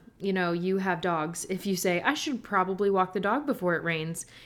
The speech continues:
it's mentally prioritizing and redirecting your tasks and duties. So it's not,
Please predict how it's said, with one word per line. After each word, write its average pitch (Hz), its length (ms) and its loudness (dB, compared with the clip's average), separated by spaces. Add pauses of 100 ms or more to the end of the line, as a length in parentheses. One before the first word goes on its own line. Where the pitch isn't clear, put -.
(160)
it's - 500 2
mentally 220 600 2
prioritizing 175 1120 2
and 165 140 -2
redirecting 160 720 -2
your 147 100 -8
tasks - 520 -4
and 156 160 -6
duties. 151 360 -4
So 180 160 -2
it's 117 380 -6
not, 247 240 6